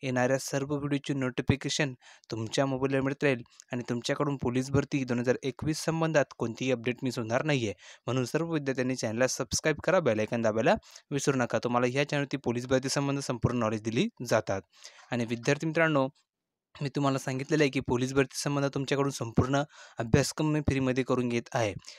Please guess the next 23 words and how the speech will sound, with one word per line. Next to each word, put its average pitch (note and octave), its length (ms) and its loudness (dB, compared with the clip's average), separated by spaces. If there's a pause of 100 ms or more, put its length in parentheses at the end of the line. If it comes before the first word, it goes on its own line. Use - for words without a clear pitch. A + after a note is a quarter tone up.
(180)
जर C3 180 2
तुम्हाला C3+ 240 2
सुद्धा D3+ 220 0
संपूर्ण C#3 380 -2
अभ्यासक्रम C#3 380 0
फ्रीमध्ये C3+ 400 0
करायचा B2 360 0
असेल B2+ 280 2 (320)
तर C#3 80 2
तुम्हाला D3 400 4 (260)
डिस्क्रिप्शन D3 500 0
बॉक्समध्ये D3+ 400 2
आपल्या C#3+ 240 4
Telegram C3 380 2
चॅनलची B2 380 0
लिंक A#2+ 240 0
दिली A#2+ 360 0
आहे, A2 220 0 (360)
त्यावरती D3+ 360 2
क्लिक D3 260 0
करून C3+ 200 -4
तुम्ही C3 180 -2
जॉईन B2 260 0